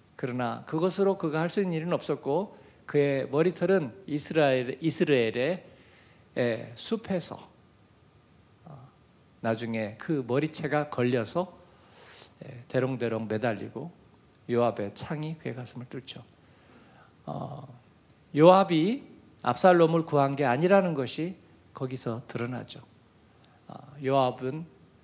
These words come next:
하나님께 쓰임받지만 이 드고아 여인을 보내고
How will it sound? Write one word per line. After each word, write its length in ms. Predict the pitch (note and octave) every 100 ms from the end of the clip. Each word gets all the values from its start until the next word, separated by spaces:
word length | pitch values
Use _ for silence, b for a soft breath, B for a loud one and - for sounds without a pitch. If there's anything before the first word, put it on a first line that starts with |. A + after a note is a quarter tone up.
| D3
하나님께 720 | - F#3 G3+ F3+ E3+ D3+ D3 - -
쓰임받지만 800 | - - B3 G#3+ G#2+ - - - - - - b b b b b _
이 360 | C3 C3 A#2+ - -
드고아 560 | D#3 D#3 D3 D3 -
여인을 600 | C#3 C#3 C#3 C3+ B2 A#2+
보내고 520 | - B2 A#2 A2+ D3+